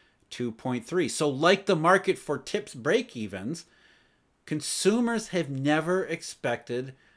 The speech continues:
that consumer prices would get out of control and stay out of control. Consumers,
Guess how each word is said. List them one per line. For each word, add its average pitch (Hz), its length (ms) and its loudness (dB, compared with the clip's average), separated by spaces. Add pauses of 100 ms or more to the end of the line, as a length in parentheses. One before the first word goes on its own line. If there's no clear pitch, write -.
that 120 140 -12
consumer 120 500 -4
prices 139 540 -2
would 110 180 -4
get 160 160 6
out 220 160 8
of 208 140 0
control 139 640 0
and 175 180 0
stay - 580 6
out 190 160 4
of 143 160 -2
control. - 520 -6 (580)
Consumers, 202 800 0